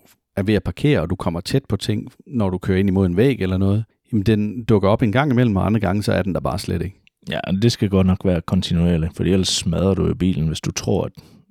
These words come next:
Speaker 2: man kan regne med den.
Speaker 1: Ja, lige præcis. Du regner, altså, du regner da med, at der kommer en eller anden form for hyletone, eller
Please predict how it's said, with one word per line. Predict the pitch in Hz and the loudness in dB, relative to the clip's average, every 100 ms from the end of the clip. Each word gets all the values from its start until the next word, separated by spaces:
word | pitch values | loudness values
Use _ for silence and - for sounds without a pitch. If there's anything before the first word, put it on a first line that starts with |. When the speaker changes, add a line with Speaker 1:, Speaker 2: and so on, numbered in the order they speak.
| - | -6
Speaker 2:
man | 90 85 | -4 -2
kan | 85 | -2
regne | 87 87 85 | -2 0 0
med | 80 | 0
den. | - - - | -4 -8 -4
Speaker 1:
Ja, | 127 | 2
lige | 123 | 2
præcis. | 120 107 120 117 | 2 0 0 0
Du | 117 | 0
regner, | 104 110 127 | 0 0 0
altså, | 110 - 110 110 | -2 -4 -2 -2
du | 107 113 135 - | 0 0 -2 -4
regner | 110 147 120 | 0 2 2
da | 90 | 2
med, | 101 | 2
at | 95 - | 2 0
der | |
kommer | - 120 101 | -2 -2 0
en | 120 | -2
eller | 95 | 0
anden | 92 104 | 0 0
form | 101 104 | 0 -2
for | 85 85 | -2 0
hyletone, | 107 110 104 92 87 92 | 2 2 0 -2 -2 -2
eller | 87 | -2